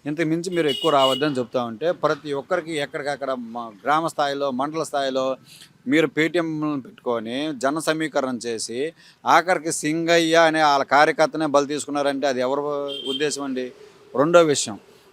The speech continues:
already మొన్నటికి మనం చూసాంగా, ఎస్పీ మీద కూడా కారు ఎక్కించేయమని చెప్తున్నారంట. ఎస్పీ మీద కూడా దౌర్జన్యం. ఆయన ఏం చెప్తున్నారు?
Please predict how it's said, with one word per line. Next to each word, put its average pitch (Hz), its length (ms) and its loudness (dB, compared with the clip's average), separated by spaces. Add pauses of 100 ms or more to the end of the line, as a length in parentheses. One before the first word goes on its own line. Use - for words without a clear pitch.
(500)
already 190 220 4
మొన్నటికి 165 340 0
మనం 156 260 0
చూసాంగా, 165 440 2 (100)
ఎస్పీ 147 340 -2
మీద 185 160 0
కూడా 175 160 2
కారు 151 240 8
ఎక్కించేయమని 127 500 -2
చెప్తున్నారంట. 104 540 -6 (180)
ఎస్పీ 147 300 0
మీద 180 160 0
కూడా 170 180 0
దౌర్జన్యం. 123 480 0
ఆయన 139 260 0
ఏం 196 100 0
చెప్తున్నారు? 180 720 -2